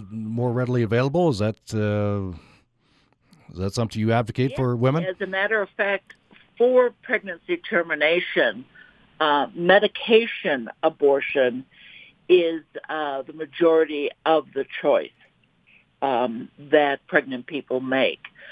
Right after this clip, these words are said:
Speaker 2: Um, I don't want to get that confused with the morning after pill, which is not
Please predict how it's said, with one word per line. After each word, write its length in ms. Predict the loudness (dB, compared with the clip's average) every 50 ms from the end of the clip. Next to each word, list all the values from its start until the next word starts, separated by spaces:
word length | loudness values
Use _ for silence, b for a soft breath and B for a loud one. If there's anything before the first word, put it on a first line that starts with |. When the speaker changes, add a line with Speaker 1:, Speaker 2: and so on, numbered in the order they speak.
| B B B B B _ 0
Speaker 2:
Um, 340 | 0 2 2 0 -2 -6 -12 _ _ 2
I 100 | 2 4
don't 300 | 4 4 4 4 2 -2
want 160 | -8 -10 -10
to 60 | -10
get 180 | -10 -10 -8 -6
that 180 | -6 -8 -8 -10
confused 580 | -14 -20 -20 _ -8 -2 0 0 0 0 -2 -8
with 140 | -10 -8
the 80 | -8 -10
morning 420 | -10 -8 -8 -8 -10 -10 -10 -12 -10 -4
after 420 | -2 0 2 0 0 -2 -2 -4 -2
pill, 380 | -2 -2 -2 0 0 0 0 -2 B B B B B B B B 0
which 240 | 0 2 2 2 0
is 220 | -2 -2 -2 -4 -8 _ _ _ _ -16
not 540 | -14 -10 -6 0 2 4 4 4 2 0